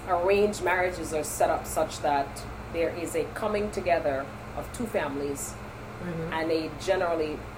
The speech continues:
Speaker 1: pulling together of social resources, whatever.
Speaker 2: Mm-hmm.
Speaker 1: Um, and in many ways, it's like you're making very intentional decisions about, "I am pairing you with this person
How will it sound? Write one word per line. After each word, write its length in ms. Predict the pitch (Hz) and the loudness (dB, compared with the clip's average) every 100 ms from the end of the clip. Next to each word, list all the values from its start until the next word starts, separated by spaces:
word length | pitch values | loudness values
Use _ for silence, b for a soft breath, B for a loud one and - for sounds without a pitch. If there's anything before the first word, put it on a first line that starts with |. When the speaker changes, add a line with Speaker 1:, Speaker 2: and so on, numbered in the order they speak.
| - | 4
Speaker 1:
pulling 260 | 269 254 220 | 6 6 4
together 400 | 196 170 156 156 | 2 0 2 2
of 300 | 143 139 131 - - - - - | 2 0 -2 -8 -10 -12 -12 -10
social 560 | - - 165 165 190 185 | -8 -2 -2 0 -2 0
resources, 880 | 196 202 - 196 196 196 190 - - - 143 | -2 -4 -2 -2 2 2 0 -2 -10 -8 -2
whatever. 380 | 156 143 135 - | 2 2 0 -4
Speaker 2:
Mm-hmm. 720 | - - - 196 170 165 170 | -8 -10 -10 -8 -6 -6 2
Speaker 1:
Um, 560 | 185 185 180 170 165 - - | 6 8 8 4 -4 -8 -2
and 340 | 208 196 185 180 - | 4 4 4 -2 0
in 260 | 220 202 202 | 0 2 4
many 240 | 233 269 | 4 4
ways, 380 | 247 196 185 180 | 6 6 6 4
it's 120 | 165 | 0
like 220 | 190 165 | 0 0
you're 180 | 180 170 | 0 -2
making 420 | 180 202 214 240 208 196 | 0 0 2 -2 0 2
very 300 | 180 175 165 | 4 2 0
intentional 640 | 160 - 190 180 180 156 | -4 -4 -4 -4 -2 -2
decisions 580 | 147 - 214 196 170 165 | -2 0 0 2 0 -2
about, 380 | 156 147 139 139 B B B | 0 2 2 -2 B B B
"I 120 | 190 | 4
am 180 | 202 185 - | 6 6 4
pairing 580 | - 262 262 269 254 | 0 4 6 6 4
you 80 | 220 | 2
with 260 | 196 196 - | 2 0 2
this 220 | 190 - - | 0 0 4
person 480 | 269 269 196 156 | 4 6 6 6